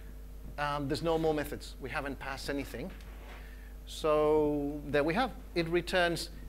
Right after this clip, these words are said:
this little object, a call builder object that has a first method in it. And then when we put a dot and put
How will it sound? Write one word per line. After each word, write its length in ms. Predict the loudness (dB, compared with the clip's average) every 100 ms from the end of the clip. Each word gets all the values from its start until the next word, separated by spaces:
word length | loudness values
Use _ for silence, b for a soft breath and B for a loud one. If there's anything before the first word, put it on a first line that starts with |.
| 2
this 300 | 6 8 6
little 220 | 4 6
object, 360 | 4 0 0 0 0
a 60 |
call 260 | 6 10 12
builder 280 | 12 10 10
object 340 | 8 4 0
that 80 | 0
has 200 | 0 0
a 60 | 2
first 300 | 4 4 4
method 320 | 0 2 0
in 120 | 0
it. 100 | -4 -10 -12 -12 -12 -12 -12 -12 -12 -12 -12 -12 -12 -10 -10 B B B 0
And 180 | 4 8
then 320 | 8 8 2 -8 -12 -12 -12 -12 B B B 6
when 260 | 8 10
we 100 | 8
put 220 | 6 8 8
a 60 |
dot 420 | 12 10 10 4 -6 -2
and 160 | 0 8
put 300 | 10 10